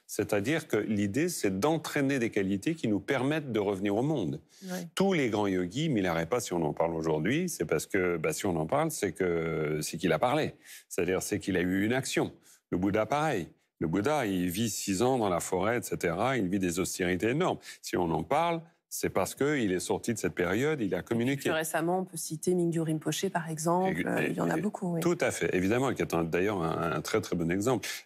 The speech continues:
Speaker 1: Et un très bon exemple aussi d'une mise à l'œuvre
Speaker 2: Mm.
Speaker 1: et d'une mise à l'épreuve aussi de la pratique. Je pense que c'est intéressant.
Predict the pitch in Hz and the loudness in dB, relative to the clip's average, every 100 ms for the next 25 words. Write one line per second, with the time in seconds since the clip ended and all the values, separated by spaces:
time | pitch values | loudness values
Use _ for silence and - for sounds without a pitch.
0 | - 104 98 139 131 117 98 117 104 95 | 2 2 2 2 2 2 2 0 2 0
1 | - 156 113 92 92 110 107 117 156 113 | 0 -2 0 2 2 2 2 2 0 -2
2 | 85 - - 202 - 90 90 92 104 98 | -6 -10 -10 -8 -2 -2 0 0 2 2
3 | 87 90 - 175 104 82 - 90 - 85 | 0 -2 0 0 0 -2 -2 -2 -2 -4
4 | - - 90 82 78 - - 143 - - | -4 -2 2 2 0 -6 -4 -6 -6 -20
5 | - - 143 139 90 87 85 98 110 135 | -16 0 0 2 -2 0 2 2 2 -2